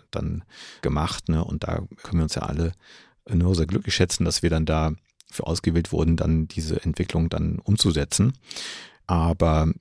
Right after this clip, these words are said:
ja, also da wird dann halt einfach geguckt, welche fachlichen Richtungen sollen da reinkommen, was macht wirklich Sinn und was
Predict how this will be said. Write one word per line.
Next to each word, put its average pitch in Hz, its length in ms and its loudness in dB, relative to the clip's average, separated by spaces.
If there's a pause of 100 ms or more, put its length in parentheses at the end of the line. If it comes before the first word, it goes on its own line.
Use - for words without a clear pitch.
(180)
ja, 76 240 0 (140)
also 82 220 2
da 87 420 4
wird 92 140 2
dann 85 180 2
halt 87 160 -2
einfach - 240 -6
geguckt, - 380 -6
welche 92 240 4
fachlichen - 400 0
Richtungen 90 340 -2
sollen 85 260 2
da 82 60 0
reinkommen, 85 460 0
was 82 120 0
macht 87 200 -2
wirklich - 240 -4
Sinn 90 180 4
und 85 160 0
was - 220 -4